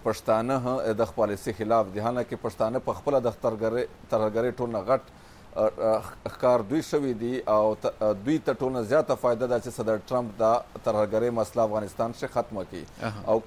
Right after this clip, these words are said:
Speaker 1: څومره پورې په، آه، په فشار دا ما نه ده خیال چې په، آه، امریکا خپل مفادات دي. امریکا افغانستان شي ګټل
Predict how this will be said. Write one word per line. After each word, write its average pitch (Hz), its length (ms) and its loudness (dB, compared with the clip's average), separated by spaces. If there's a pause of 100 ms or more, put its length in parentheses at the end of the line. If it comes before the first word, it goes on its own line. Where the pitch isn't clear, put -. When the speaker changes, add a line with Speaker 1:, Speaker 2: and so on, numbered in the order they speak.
(120)
Speaker 1:
څومره 170 300 0
پورې 160 240 -2 (100)
په، 143 100 2 (320)
آه، 117 500 -2
په 120 120 -4
فشار 160 460 0 (160)
دا 131 180 4
ما 147 160 -2
نه 165 100 -4
ده 156 140 2
خیال 120 380 2 (480)
چې 117 160 -4
په، 120 280 2
آه، 113 200 0
امریکا 123 360 0
خپل 143 220 0
مفادات 113 600 2
دي. 107 100 -2
امریکا 113 540 0
افغانستان 120 640 -2
شي 120 140 -6
ګټل 110 300 0